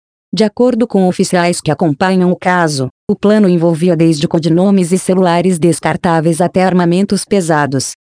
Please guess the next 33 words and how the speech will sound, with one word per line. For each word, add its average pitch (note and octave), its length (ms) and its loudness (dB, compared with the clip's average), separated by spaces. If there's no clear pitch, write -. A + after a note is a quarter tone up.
como G#3 200 2
metralhadoras F3+ 800 0
e F#3+ 60 0
bazucas. D3+ 600 -4
Os F#3 80 -2
documentos F#3 640 0
indicam F#3 460 0
que F#3 100 -2
o F3+ 60 0
golpe D#3 320 0
só E3+ 260 0
não G#3 160 2
foi G#3+ 200 0
adiante F#3+ 520 0
devido F3+ 300 0
à F3+ 60 2
oposição F3 640 -2
da F3+ 120 0
maioria G3 420 2
do G3 140 2
alto E3 280 0
comando G3 480 0
do F3 80 0
exército. E3 720 0
Entre A3 300 2
os F3+ 100 0
envolvidos E3+ 640 0
está E3+ 260 0
o F#3 60 0
general E3 420 2
reformado E3+ 720 0
Mário E3+ 280 2
Fernandes, E3 760 0